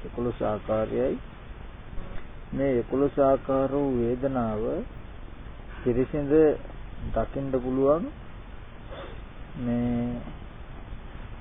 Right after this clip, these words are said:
පර්යායක්, ක්‍රමයක් වෙනවා බුදුරජාණන් වහන්සේ. ක්‍රමයක් කියන්නේ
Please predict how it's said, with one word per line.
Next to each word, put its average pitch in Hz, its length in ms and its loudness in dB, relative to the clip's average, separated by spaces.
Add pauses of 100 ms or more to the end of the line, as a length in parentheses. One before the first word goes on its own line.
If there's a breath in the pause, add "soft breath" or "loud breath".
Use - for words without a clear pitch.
(1300)
පර්යායක්, 131 720 6 (120)
ක්‍රමයක් 123 540 4
වෙනවා 104 420 -4
බුදුරජාණන් 107 560 -6
වහන්සේ. 117 420 -4
ක්‍රමයක් 120 420 -4
කියන්නේ 139 460 -4